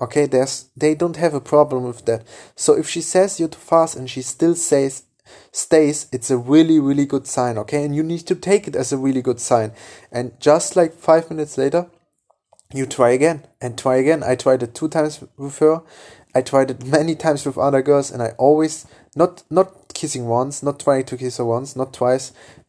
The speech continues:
Do it as much as you can, okay? As long as she sta-, stays and the, and everything overall is positive, you can try it multiple times, okay? And maybe she will ask you, like, "Wow, you, you're really fast." And you just say, like, "You know,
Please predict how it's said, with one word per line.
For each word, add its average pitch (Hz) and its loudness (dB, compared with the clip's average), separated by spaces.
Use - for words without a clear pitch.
Do 185 6
it - 0
as - -4
much 170 0
as 156 -6
you 139 -4
can, 120 -2
okay? 123 -2
As - -6
long 175 2
as 190 -4
she - -6
sta-, 139 2
stays 147 0
and 127 -8
the, 131 2
and 135 -8
everything 160 0
overall 151 6
is 127 -4
positive, 139 -6
you 131 -10
can 127 -8
try 131 0
it 127 -4
multiple 156 2
times, 113 -4
okay? 143 -6
And 127 0
maybe 165 0
she - -8
will 139 0
ask 151 0
you, 135 -2
like, 113 -2
"Wow, 139 6
you, 120 -4
you're 131 2
really 131 -4
fast." 147 -6
And 123 -10
you 120 -12
just 123 -8
say, 120 -4
like, 113 -6
"You 127 -8
know, 139 2